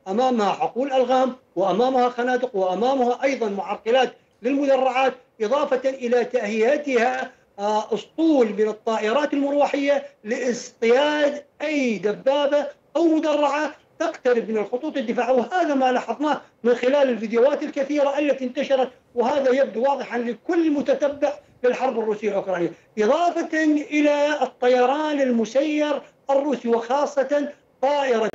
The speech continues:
آه، لانسيت، الطائرة الانتحارية. هذه الطائرة الصغيرة الحجم والدقيقة وذات الإصابة العالية جدا تتمكن من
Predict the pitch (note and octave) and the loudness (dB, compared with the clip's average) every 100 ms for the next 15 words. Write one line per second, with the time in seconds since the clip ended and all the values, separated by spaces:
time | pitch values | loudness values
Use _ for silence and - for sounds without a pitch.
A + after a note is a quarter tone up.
0 | - G#3 G#3 G3 C4 D4+ D4 C#4+ - G#3+ | -6 -2 0 2 2 0 0 -2 -2 -10
1 | - C#4+ B3+ A3 G#3 A3 A3+ A#3+ A3+ F3+ | -4 0 2 0 -4 -8 -2 0 0 -2
2 | - _ - E4+ F#4 C#4 C4 C4 C#4+ B3+ | -4 _ -4 0 0 0 -2 -2 0 2
3 | A#3 - A3+ D#4 D#4+ D4 B3+ B3+ C4+ C4+ | 0 -2 -4 -2 -2 -2 -4 -4 -2 0
4 | A#3 A#3 G#3 A#3 A#3 D4+ D#4 D4+ D#4 - | 0 -2 -2 -4 -2 -4 -4 -4 -8 -8
5 | _ - G#3 A3 D4+ D4 B3 B3 A#3 C4+ | _ -4 0 2 2 2 0 -2 -2 0
6 | D4+ C#4 A#3+ C#4+ D#4+ D4+ A#3+ A3+ F3 F3+ | 0 0 0 -2 -2 0 0 0 -2 -4
7 | D#3 - _ A#3 A#3 B3+ F4 - B3+ B3 | -4 -12 _ -4 0 0 0 -4 -2 0
8 | A#3 A3+ | 0 0